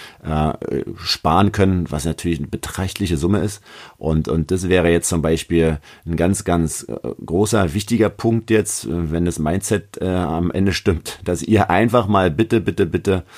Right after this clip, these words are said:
euch mal eure Fixkosten anguckt, ja. Was wird monatlich, halbjährlich, jährlich bei euch abgebucht? Äh, wisst ihr das alles? Äh, habt ihr das im Überblick?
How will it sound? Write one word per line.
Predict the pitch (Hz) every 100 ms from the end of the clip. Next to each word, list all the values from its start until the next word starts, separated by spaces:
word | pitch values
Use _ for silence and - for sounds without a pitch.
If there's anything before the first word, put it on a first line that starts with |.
| - - - _ -
euch | 87 85 -
mal | 82 80 -
eure | 82 92 90
Fixkosten | - 135 - - 98 - -
anguckt, | - 69 - 71 - - -
ja. | 85 101 101 - - - _ -
Was | 62 110 - 95
wird | 101 104 -
monatlich, | 90 90 117 117 101 98 101 -
halbjährlich, | 78 90 101 98 92 95 87 -
jährlich | 80 85 95 95 80 -
bei | 82 87
euch | 87 -
abgebucht? | - - 120 104 131 131 - -
Äh, | - 87 85 82
wisst | 76 104 -
ihr | 113
das | 113
alles? | - 95 120 127 -
Äh, | -
habt | 78 82 90
ihr | 110
das | 110 92
im | 87
Überblick? | - 120 131 123 131 - -